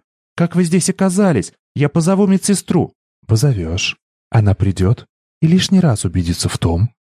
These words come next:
что ты сумасшедшая". Незнакомец пожал плечами. "Больница хорошо охраняется. Камеры бдят повсюду. Никто из посторонних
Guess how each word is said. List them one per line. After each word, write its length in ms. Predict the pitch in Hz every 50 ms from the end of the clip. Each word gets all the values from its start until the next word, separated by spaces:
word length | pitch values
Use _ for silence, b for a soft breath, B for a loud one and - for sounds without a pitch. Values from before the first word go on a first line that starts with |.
| _ _ -
что 180 | - - 127 113
ты 160 | - 113 104
сумасшедшая". 800 | - - 95 104 104 - - 151 139 - - - - - 80 - _ _ _ _ _ _ _ _ _ -
Незнакомец 580 | 92 98 - 98 90 - - 113 120 107 - -
пожал 280 | 98 95 - 101 98
плечами. 540 | - - 107 104 - - 95 85 80 80 85 _ _ _ _ _ _ -
"Больница 680 | 107 95 104 104 92 87 87 87 98 - - - - _ _ _ _ _ -
хорошо 400 | - - 104 98 90 - - 90
охраняется. 760 | 87 - - 95 90 90 98 98 92 85 98 - - - - _ _ _ _ _ _ _ _ -
Камеры 420 | - 113 110 127 120 104 90 87
бдят 260 | - - 104 98 - -
повсюду. 600 | 110 101 - - - - 107 90 78 - - - _ _ _ _ _ _ _ -
Никто 320 | 156 165 - - 160 107
из 120 | 87 - -
посторонних 720 | - 90 - - 98 85 87 90 110 120 98 - - -